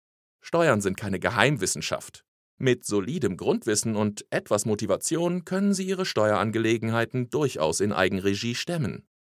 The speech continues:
Aber entwickeln Sie keinen falschen Ehrgeiz. Unterschätzen Sie nicht die Komplexität der Materie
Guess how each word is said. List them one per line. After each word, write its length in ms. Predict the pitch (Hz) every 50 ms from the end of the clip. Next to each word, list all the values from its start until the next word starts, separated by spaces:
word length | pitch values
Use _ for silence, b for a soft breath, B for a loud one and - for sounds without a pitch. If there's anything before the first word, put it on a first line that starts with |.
| _ _ -
Aber 500 | 156 160 156 156 156 156 156 151 151 -
entwickeln 440 | - 156 156 - 180 202 - 165 143
Sie 180 | 123 127 117 104
keinen 340 | - - 113 123 117 101 92
falschen 360 | - - 80 80 - - -
Ehrgeiz. 640 | - 95 98 92 - - - - - - - - B B B B B B B B
Unterschätzen 640 | - 120 117 107 135 123 - - 127 - - - 135
Sie 140 | 127 139
nicht 260 | 131 135 131 131 - -
die 100 | 120 110
Komplexität 800 | - 123 110 104 113 95 87 - - 92 - - 120 107 107 -
der 80 | 107 98
Materie 680 | 80 71 - - 123 117 120 123 143 143 160 180